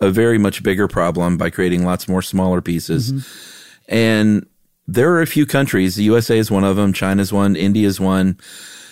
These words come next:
Speaker 1: that we have used missiles before. They're called anti-satellite weapons, asats, to, uh, physically damage, uh, a satellite. And basically what they do, it's very, you know, we all kinda laughed when Armageddon came out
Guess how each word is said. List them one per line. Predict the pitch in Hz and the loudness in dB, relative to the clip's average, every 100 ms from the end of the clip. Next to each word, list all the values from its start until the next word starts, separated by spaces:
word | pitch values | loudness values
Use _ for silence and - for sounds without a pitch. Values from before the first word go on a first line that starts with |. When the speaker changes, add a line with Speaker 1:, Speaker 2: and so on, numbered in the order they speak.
| _ | _
Speaker 1:
that | 107 104 | 0 2
we | 113 131 | 2 2
have | 143 139 | 0 0
used | 127 127 117 | 2 2 2
missiles | 117 113 107 98 | 0 0 -2 -2
before. | 98 - 104 90 85 82 | -4 0 2 2 0 -2
They're | 92 | -4
called | - 95 | -2 -2
anti-satellite | 95 104 113 - 101 101 90 80 | 0 -2 -2 -2 -2 0 0 -2
weapons, | 82 85 82 - | -4 -4 -4 -2
asats, | 110 - 87 82 - - - - - - - - - - | -2 -2 -4 -4 -6 -14 -16 -20 -20 -20 -20 -20 -20 -4
to, | 120 107 104 101 95 - - | 2 4 4 2 0 -2 -2
uh, | 95 92 | 0 0
physically | - - - - 127 131 127 110 | -4 -12 -8 -2 -2 0 0 0
damage, | 98 107 104 95 85 - - | 0 0 2 0 -2 -4 -2
uh, | 92 90 87 - - | 0 0 0 -4 -6
a | 92 | -6
satellite. | - 95 87 78 78 80 | -2 -2 -2 -4 -4 -2
And | 90 87 - | -2 -2 -2
basically | 101 101 101 | -2 0 0
what | 92 92 | 0 0
they | 90 | -2
do, | 82 95 90 | 0 2 2
it's | 85 - | 0 -2
very, | 101 104 87 - - - - - _ _ | 0 0 -2 -6 -16 -20 -20 -20 _ _
you | 95 | -2
know, | 90 | 0
we | 92 95 | 0 0
all | 98 | 0
kinda | 92 90 | 0 -2
laughed | 87 87 90 85 87 | 0 0 -2 -4 -6
when | 85 - | -4 -2
Armageddon | 87 90 85 87 87 | -2 -2 -2 -2 -2
came | 90 80 | -4 -6
out | 78 78 | -6 -8